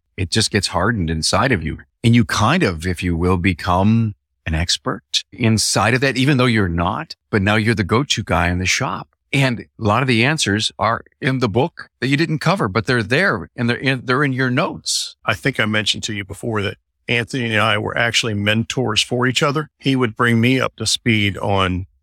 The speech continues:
Speaker 2: educational concepts, 'cause I'm not classically trained in that stuff, but we would talk educational theory and Bloom's taxonomy and all these things that,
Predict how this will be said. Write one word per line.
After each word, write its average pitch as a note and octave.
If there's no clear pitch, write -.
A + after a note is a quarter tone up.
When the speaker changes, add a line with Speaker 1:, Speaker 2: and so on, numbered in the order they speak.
Speaker 2:
educational A#2
concepts, G2
'cause D3+
I'm G3
not A2+
classically F#2+
trained F2+
in F#2+
that F#2
stuff, G2+
but -
we B2+
would B2
talk G#2+
educational G#2
theory A2
and F2+
Bloom's A2
taxonomy G#2
and G2
all A#2
these A#2
things A2+
that, G#2